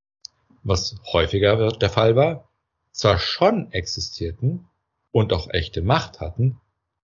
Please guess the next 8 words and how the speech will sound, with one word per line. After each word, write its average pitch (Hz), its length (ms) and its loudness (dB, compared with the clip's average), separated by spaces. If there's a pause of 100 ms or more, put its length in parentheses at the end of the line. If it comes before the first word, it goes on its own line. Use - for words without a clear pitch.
(260)
aber 104 220 4
halt 98 400 0
dämonisch 92 720 4
waren 82 280 -12 (420)
und 82 160 -6
nicht 120 300 0
göttlich. - 520 -8 (1080)
Dementsprechend 123 800 2